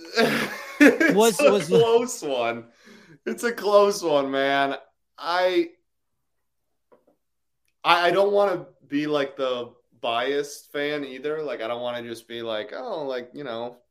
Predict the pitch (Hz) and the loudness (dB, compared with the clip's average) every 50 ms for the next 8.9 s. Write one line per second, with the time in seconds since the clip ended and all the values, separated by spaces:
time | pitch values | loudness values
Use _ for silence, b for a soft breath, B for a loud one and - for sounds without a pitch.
0 | _ _ - 139 147 165 165 156 147 135 - 131 127 127 - - _ _ _ _ | _ _ -18 -14 -12 -10 -8 -6 -6 -4 -2 -2 -4 -4 -6 -14 _ _ _ _
1 | _ _ _ _ _ _ _ _ _ _ _ _ _ _ - - 156 147 - - | _ _ _ _ _ _ _ _ _ _ _ _ _ _ -12 -10 -10 -10 -10 -12
2 | _ _ _ _ _ _ _ _ _ _ _ _ _ _ _ _ _ _ _ _ | _ _ _ _ _ _ _ _ _ _ _ _ _ _ _ _ _ _ _ _
3 | _ _ - 160 180 185 196 196 - 185 190 208 220 240 240 220 - - - - | _ _ 0 4 4 4 4 4 2 2 2 2 2 0 -2 -2 -2 -4 -8 -8
4 | - - 165 165 165 180 196 - 175 175 180 175 - - 185 170 180 175 - 233 | -4 0 0 2 2 0 0 2 2 2 2 0 -2 0 0 0 0 0 0 -2
5 | 226 196 165 175 165 139 123 113 - - 143 156 151 139 - - 208 214 - 170 | 0 0 2 2 2 2 0 -2 -4 -2 -2 -2 -2 -4 -6 -4 -2 0 2 2
6 | 170 170 165 156 139 - - 160 160 156 147 143 135 135 135 123 117 - - - | 2 0 -2 -4 -6 -6 -8 -6 -6 -6 -4 -4 -4 -4 -4 -6 -8 -14 -10 -4
7 | 143 143 160 175 175 131 - 123 107 104 101 98 101 _ _ _ _ _ _ _ | -2 0 0 0 -2 -4 -8 -8 -10 -10 -12 -16 -20 _ _ _ _ _ _ _
8 | _ _ _ _ _ _ - - 151 143 135 131 127 127 123 120 113 110 | _ _ _ _ _ _ -8 -2 0 2 2 2 0 -2 -6 -10 -14 -16